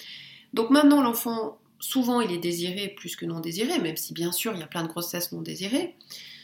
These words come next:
Mais, du coup, il est fantasmé, il est projeté. On se projette dans cet enfant et exactement au moment, on peut le programmer au moment où on veut.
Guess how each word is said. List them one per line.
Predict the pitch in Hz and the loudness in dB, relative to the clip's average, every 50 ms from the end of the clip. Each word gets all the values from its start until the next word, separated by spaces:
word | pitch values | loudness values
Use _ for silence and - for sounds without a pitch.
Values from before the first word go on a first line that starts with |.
| - _ _ _ _ - _ _ - | -20 _ _ _ _ -20 _ _ -8
Mais, | - 202 226 247 294 381 440 - - - _ _ _ _ - - | -2 2 4 6 6 4 2 -2 -8 -20 _ _ _ _ -8 2
du | 233 285 285 | 4 4 4
coup, | - 339 | 6 4
il | 294 196 | 4 4
est | 180 | 4
fantasmé, | - - 254 254 254 202 180 - - - 165 175 226 285 - _ _ _ _ _ _ _ - | 2 0 0 0 0 0 -2 -2 -2 -4 -4 -4 -6 -8 -12 _ _ _ _ _ _ _ 6
il | 285 294 226 | 6 6 6
est | 160 - - | 6 2 -4
projeté. | - - - 359 349 320 262 208 190 165 165 - - - - - - _ _ _ _ _ - - - - - - - _ _ _ _ - | -6 -6 -4 0 2 2 2 0 -2 -6 -6 -8 -8 -8 -8 -10 -12 _ _ _ _ _ -20 -20 -18 -18 -18 -20 -20 _ _ _ _ 2
On | 254 311 | 2 4
se | 311 - 294 | 4 6 4
projette | 262 - - - 208 - 190 190 165 | 2 0 -2 -6 -4 -4 -2 -4 -4
dans | 170 175 | -6 -8
cet | 175 - 175 170 - | -6 -6 -8 -6 -6
enfant | 170 170 - - 254 - - - | -6 -6 -2 -2 -2 -2 0 0
et | 196 175 - | 0 0 0
exactement | 180 170 180 285 - - - 320 302 277 277 285 294 - | 0 0 0 0 0 0 0 6 6 6 8 6 4 4
au | 269 269 | 6 8
moment, | 254 277 277 254 233 220 220 240 320 - - | 8 8 8 8 6 6 4 0 -2 -2 -4
on | 220 220 | -4 -2
peut | - 226 | 0 -2
le | 220 | -2
programmer | - - 311 320 240 240 226 226 214 226 | -2 0 0 0 2 2 0 0 0 0
au | 247 220 | -2 0
moment | 196 196 196 220 233 226 202 | -2 -2 -2 -2 -2 -2 -2
où | 190 175 | -4 -6
on | 170 | -8
veut. | 175 175 170 170 | -10 -12 -16 -20